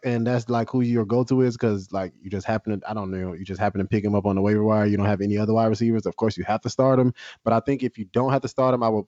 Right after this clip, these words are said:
sit him this week. He'll be matched up against Marshawn Lattimore guys, and it's just gonna be a tough matchup. Um, and I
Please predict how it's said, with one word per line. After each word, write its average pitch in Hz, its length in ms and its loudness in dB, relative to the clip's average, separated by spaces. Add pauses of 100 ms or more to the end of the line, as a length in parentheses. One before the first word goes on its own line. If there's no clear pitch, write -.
sit 135 320 0
him 135 140 2
this 131 180 0
week. 139 240 2
He'll 127 120 2
be 110 160 -2
matched 117 280 -2
up 107 140 -4
against 110 320 -6
Marshawn 117 520 -2
Lattimore 110 440 -4
guys, 113 400 -2 (360)
and 101 160 -8
it's 101 120 -4
just 107 160 -8
gonna 117 160 0
be 117 120 2
a 107 60 0
tough 147 560 0
matchup. 123 500 2 (360)
Um, 104 480 -4 (680)
and 104 140 -8
I 110 120 -4